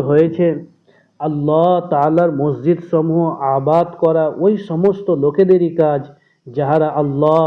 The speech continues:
তাআলা ও কিয়ামতের দিনের উপর ঈমান আনিয়াছে এবং নামাজের পাবন্দি করিয়াছে এবং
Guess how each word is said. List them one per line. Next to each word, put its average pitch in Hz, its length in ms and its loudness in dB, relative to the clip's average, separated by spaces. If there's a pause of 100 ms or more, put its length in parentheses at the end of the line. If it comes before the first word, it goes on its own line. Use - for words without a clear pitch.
(140)
তাআলা 151 360 0
ও 147 120 0
কিয়ামতের 151 720 0
দিনের 151 300 -2
উপর 143 260 0 (220)
ঈমান 139 360 0
আনিয়াছে 143 540 -2 (560)
এবং 156 200 0 (120)
নামাজের 147 460 0 (120)
পাবন্দি 156 520 0
করিয়াছে 143 640 0 (480)
এবং 151 180 -2